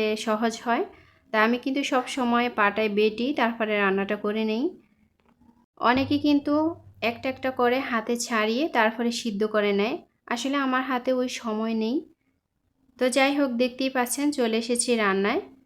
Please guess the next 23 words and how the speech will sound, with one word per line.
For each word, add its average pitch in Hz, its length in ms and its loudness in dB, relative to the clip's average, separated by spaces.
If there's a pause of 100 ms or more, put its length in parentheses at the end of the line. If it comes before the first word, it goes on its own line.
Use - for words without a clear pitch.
(380)
আসলে 277 420 2 (340)
একা 240 220 2
হাতে 247 220 0
রান্না 214 400 2
বান্না, 220 280 2 (200)
সংসার 220 400 0
গোছানো, 214 520 -2 (160)
বাচ্চা 196 400 -2
সামলানো, 208 500 0 (220)
সব 262 340 -8
কিছু 277 260 -6 (960)
একা 233 260 -2
হাতেই 262 320 -2
কিন্তু 247 200 -2
আমার 220 300 2
সামলে 208 340 0
নিতে 226 260 -2
হয়। 233 280 -4 (640)
আর 196 200 4 (240)
একা 233 240 -2
হাতে 262 280 2 (600)
এইসব 233 260 0 (140)
গোছানো 233 360 0